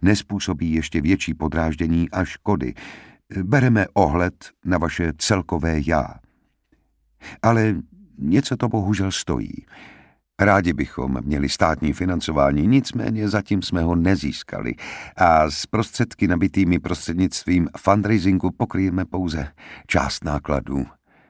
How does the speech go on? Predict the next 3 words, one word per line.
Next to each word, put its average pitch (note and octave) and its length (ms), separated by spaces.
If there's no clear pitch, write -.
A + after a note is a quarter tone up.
No, A#1 220
chápu. - 460
A C2 260